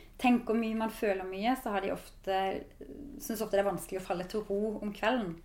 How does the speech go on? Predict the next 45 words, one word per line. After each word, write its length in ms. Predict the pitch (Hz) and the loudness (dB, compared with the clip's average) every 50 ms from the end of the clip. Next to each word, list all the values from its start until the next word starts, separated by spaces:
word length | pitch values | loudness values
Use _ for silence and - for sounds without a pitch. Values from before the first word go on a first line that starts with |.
| - - - - - - - - | -18 -20 -20 -20 -20 -20 -20 -16
Så 120 | - - | -2 4
det 80 | 226 220 | 6 6
er 40 | 202 | 6
også 120 | 190 196 208 | 6 4 0
en 100 | 208 202 | -2 -2
ting 280 | - - 170 175 175 175 | -4 -4 -4 -2 -2 -4
vi 60 | 175 | -4
foreldre 460 | 175 - 190 180 170 160 165 180 180 180 | -4 -4 -4 -2 -2 -4 -4 -6 -8 -6
kan 160 | - 170 175 | -6 -6 -6
på 80 | 170 - | -6 -6
en 100 | 185 180 | -6 -6
måte 200 | 175 - - - | -6 -8 -8 -10
kanskje 220 | 190 185 185 - 190 | -10 -8 -8 -8 -6
bruke 220 | 185 175 175 - | -6 -6 -6 -6
litt 180 | 180 180 175 - | -6 -6 -6 -8
ekstra 360 | 165 - - - - - 190 190 | -12 -12 -14 -14 -10 -10 -10 -6
tid 220 | - 190 185 185 | -6 -8 -6 -6
på 80 | - 190 | -6 -4
sengekanten 640 | 190 202 180 175 165 - 208 247 247 - - 226 202 | -2 -2 -2 -2 -4 -2 -2 -2 -2 -2 -4 -8 -4
for 140 | - 190 180 | -2 -4 0
å 280 | 185 190 190 185 185 185 - - - - - - - - - | 2 2 2 2 2 0 -6 -14 -18 -20 -20 -20 -20 -12 -8
renske 540 | 196 196 214 226 208 180 180 - - - - 220 240 240 | -2 0 0 0 0 0 -2 -4 -6 -4 0 2 2 2
ut, 320 | 233 - - - - - - - - - - | 2 -2 -10 -12 -12 -12 -12 -12 -10 -8 -4
eh, 420 | 226 220 214 208 202 202 208 208 214 202 | -4 -2 -2 -2 -4 -4 -2 -2 -2 0
dagen 340 | 214 208 214 208 214 226 220 | 2 2 2 2 0 -2 -2
som 140 | - 226 214 | -2 -2 0
har 140 | 214 262 339 | 2 2 2
vært, 340 | - - - - - - - | 0 -4 -12 -14 -12 -6 -2
og, 220 | - 220 208 - | 0 0 2 2
og 80 | 208 220 | 2 2
hjelpe 340 | 214 196 180 175 - - 196 | 2 0 -2 -4 -8 -8 -8
de 80 | 196 | -8
til 120 | 190 - 202 | -6 -6 -8
å 40 | - | -6
finne 280 | - 185 180 185 190 | -4 -4 -4 -6 -6
roen. 320 | 190 180 180 185 175 175 170 - - - - - - - - - - - - - - | -6 -4 -4 -4 -4 -4 -8 -10 -16 -20 -20 -20 -20 -20 -20 -20 -20 -20 -20 -14 -10
Ehm, 680 | 220 208 190 190 185 185 180 180 175 175 175 175 170 170 - - | -8 -8 -8 -8 -8 -10 -10 -10 -10 -10 -10 -12 -14 -16 -18 -14
så 140 | - - 196 | -12 -12 -12
får 220 | 196 - - 143 - | -8 -8 -8 -6 -4
de 120 | 175 175 - 175 170 - - - - - | -4 -6 -6 -8 -10 -14 -18 -20 -14 -10
mer, 420 | - 190 190 180 175 175 - - - | -8 -6 -4 -4 -4 -6 -6 -8 -8
bedre 340 | 180 180 180 180 180 185 185 | -4 -4 -4 -4 -4 -8 -10
søvn. 420 | 185 - 185 185 180 180 175 170 180 - | -6 -4 -4 -4 -2 -4 -6 -6 -8 -8
Og, 300 | - 202 196 190 185 185 185 | -6 -6 -6 -4 -4 -6 -6
eh, 340 | 185 185 180 180 180 180 | -6 -6 -6 -8 -8 -10